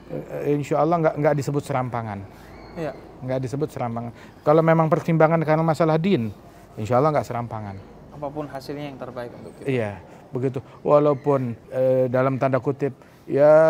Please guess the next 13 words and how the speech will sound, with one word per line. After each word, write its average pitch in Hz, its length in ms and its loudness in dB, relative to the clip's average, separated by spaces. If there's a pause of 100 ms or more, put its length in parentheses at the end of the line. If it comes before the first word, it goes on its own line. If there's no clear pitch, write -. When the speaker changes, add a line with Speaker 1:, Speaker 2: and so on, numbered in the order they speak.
(380)
Speaker 1:
dari 156 640 2
kecantikan 170 720 0
serampangan, 160 640 2
dari 135 180 2
harta 165 440 4
Speaker 2:
<laughs> 190 40 4
Speaker 1:
serampangan, 160 640 4 (300)
dari 135 220 0
apa 151 200 2
lagi 160 220 2
namanya, 170 720 0
dari 143 160 -2
Speaker 2:
Nasab. 165 200 4